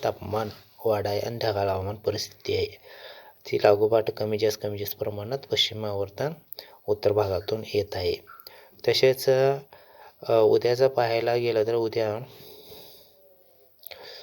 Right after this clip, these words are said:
अ, कमी दाबाची तीव्रता जी आहे समुद्रामध्ये, ती कमी दाबाची तीव्रता काहीशी लंब आकृतीमध्ये प्रवेर झाल-, परावर्तित झालेला आहे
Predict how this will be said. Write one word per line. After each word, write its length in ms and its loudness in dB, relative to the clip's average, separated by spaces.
अ, 460 2
कमी 300 2
दाबाची 500 4
तीव्रता 520 2
जी 180 -2
आहे 440 0
समुद्रामध्ये, 960 -8
ती 40 -6
कमी 240 -2
दाबाची 380 4
तीव्रता 800 0
काहीशी 920 0
लंब 240 6
आकृतीमध्ये 920 2
प्रवेर 400 2
झाल-, 280 -4
परावर्तित 640 0
झालेला 380 -2
आहे 100 -4